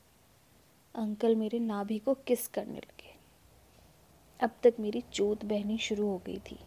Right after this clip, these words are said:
मैं किसी बिना पानी के मछली की तरह तड़पने लगी।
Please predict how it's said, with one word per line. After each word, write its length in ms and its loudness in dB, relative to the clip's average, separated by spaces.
मैं 80 -4
किसी 360 -2
बिना 260 2
पानी 320 -4
के 180 0
मछली 420 4
की 100 -6
तरह 200 -4
तड़पने 480 -6
लगी। 280 -6